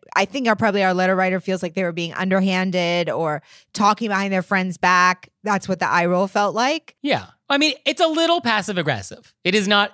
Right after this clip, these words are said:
Speaker 2: a direct way to handle this.
Speaker 1: I think a way to do it is to eye roll directly in front of their face. Um,
Speaker 2: <laughs> Uh, I mean,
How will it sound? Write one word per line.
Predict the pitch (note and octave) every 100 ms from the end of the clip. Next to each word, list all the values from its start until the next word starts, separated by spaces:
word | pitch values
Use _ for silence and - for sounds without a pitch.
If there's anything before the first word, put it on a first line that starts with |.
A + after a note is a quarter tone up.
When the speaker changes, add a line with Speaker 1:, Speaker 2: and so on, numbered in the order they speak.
| -
Speaker 2:
a | F3+
direct | D3+ D#3 D3 D#3 C#3 - -
way | C#3 A#2+
to |
handle | G#2+ G#2+ G#2
this. | - - -
Speaker 1:
I | A3
think | A#3+ A3
a | A3
way | B3 A#3
to | G#3
do | C4
it | A#3
is | G3 F3+
to | F#3+
eye | F#3+ F#3
roll | F#3+ F#3 E3+ E3+
directly | F3+ F3+ F3 F#3+ F3
in | D#3+
front | D3+ D#3+
of | D3
their | C3
face. | D#3 C#3 C#3+ - -
Um, | - G#3 G#3+ G3+ G3+ F#3+ F#3 F3 -
Speaker 2:
<laughs> | - - - - - - - -
Uh, | F3+ F#3 F3+ F3 F3 E3+ -
I | E3 E3
mean, | D#3+ D3+ D#3